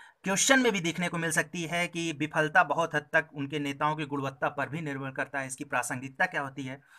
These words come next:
तो आप इस तरीके की बातें लिख सकते हैं। अगर हम नेहरू के टाइम की बात करें कि नेहरू ने अपने वक्त पे कौन कौन सी चीज़ें बदलाव लाईं, तो देख लेते हैं कि नेहरू की नीतियाँ क्या-क्या थीं।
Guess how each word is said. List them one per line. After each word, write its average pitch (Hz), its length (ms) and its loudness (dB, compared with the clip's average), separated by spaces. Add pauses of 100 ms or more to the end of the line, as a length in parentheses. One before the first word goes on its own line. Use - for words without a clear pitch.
(280)
तो 139 60 4
आप 151 100 4
इस - 120 -2
तरीके 151 220 0
की 160 80 -4
बातें 147 280 4
लिख 170 180 -2
सकते 185 280 -4
हैं। 170 120 -4
अगर 180 260 -2
हम 190 80 0
नेहरू 175 440 -2
के 202 120 -8
टाइम 185 380 -2
की 180 160 -10
बात 156 260 2
करें 160 280 -6 (360)
कि 147 100 0
नेहरू 147 340 0
ने 165 120 2
अपने 156 220 2
वक्त 147 380 2
पे 147 220 -2 (340)
कौन 151 160 4
कौन 160 140 -2
सी 165 120 -2
चीज़ें 151 380 -2
बदलाव 143 380 4
लाईं, 160 280 0 (100)
तो 131 60 -10
देख 165 200 -2
लेते 175 200 -4
हैं 175 180 -8 (520)
कि 147 100 0
नेहरू 156 320 0
की 175 180 -2
नीतियाँ 160 460 0
क्या-क्या 190 300 0
थीं। 208 220 -10